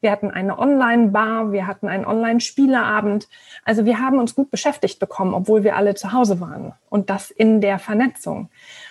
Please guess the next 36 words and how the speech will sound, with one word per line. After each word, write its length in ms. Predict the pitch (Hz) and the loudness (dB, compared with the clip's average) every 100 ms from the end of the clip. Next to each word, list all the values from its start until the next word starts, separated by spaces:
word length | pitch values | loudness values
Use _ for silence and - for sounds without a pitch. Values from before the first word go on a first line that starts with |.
| - - | -14 -4
Und 160 | 208 | -4
ich 120 | - | -4
treffe 460 | - 214 - 240 240 | -4 -6 0 0 2
oder 220 | 202 196 | 2 0
ich 160 | 190 - | 0 0
weiß 280 | 180 202 - | 2 0 -2
von 180 | 214 185 | -4 -4
vielen 440 | - 226 233 220 | -2 0 2 0
Frauen, 480 | - 190 196 240 226 | -2 -6 0 2 4
denen 180 | 220 220 | 4 2
diese 200 | 214 220 | 2 2
Möglichkeit 600 | 226 220 - - 214 214 | 0 -2 -6 -6 -4 -4
nicht 240 | 190 - | -4 -4
offen 200 | - 269 | 0 0
steht, 380 | - 185 214 214 | 0 0 0 2
weil 140 | 208 | 0
sie 100 | 233 | 0
gar 180 | 220 196 | -2 -2
nicht 220 | 190 - | -4 -6
wissen, 240 | 185 214 214 | -6 -2 0
wie 80 | |
das 220 | 226 233 - | 0 -4 -4
geht. 380 | 320 196 - 196 | -4 -4 -4 -2
Also 160 | 202 | 2
wie 80 | 254 | 2
lerne 500 | 220 196 220 269 254 | 2 2 2 2 0
ich, 200 | 294 - - - _ - | -4 -10 -20 -20 _ 0
im 140 | 233 208 | 2 2
virtuellen 480 | 220 262 - 202 196 | 0 -2 -2 -2 -2
Raum 480 | 170 180 240 247 - | -2 2 2 2 2
Menschen 340 | 339 - 202 | 0 2 -2
kennen. 360 | - 175 156 180 | -2 -8 -4 0
Wie 100 | 214 | 2
mache 220 | 311 320 | 2 -4
ich 120 | - | -6
das? 380 | - - - | -10 -10 -14